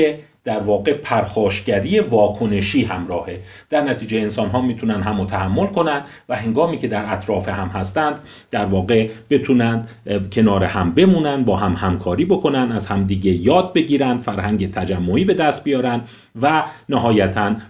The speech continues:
بقا پیدا بکنن و گونه‌های دیگه‌ای رو که این ویژگی رو ندارن پشت سر بگذارن و در واقع اونها رو حذف کنن. این صحبتی بود که ریچارد رنکهام داشت و در این حال مکانیزمی رو هم برای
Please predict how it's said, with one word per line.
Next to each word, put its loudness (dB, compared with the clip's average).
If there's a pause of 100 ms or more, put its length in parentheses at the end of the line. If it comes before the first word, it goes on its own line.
(100)
بقا 4
پیدا 2
بکنن -2 (260)
و -2
گونه‌های 4
دیگه‌ای 4
رو 4
که -2
این 2
ویژگی 2
رو -2
ندارن -2
پشت -4
سر -2
بگذارن 0 (260)
و -6
در 0
واقع 0
اونها 0
رو 0
حذف -10
کنن. -20 (640)
این 4
صحبتی 2
بود 2
که 2
ریچارد 0
رنکهام 2
داشت 2 (300)
و 0
در 4
این 2
حال 2
مکانیزمی 4
رو 2
هم -2
برای 2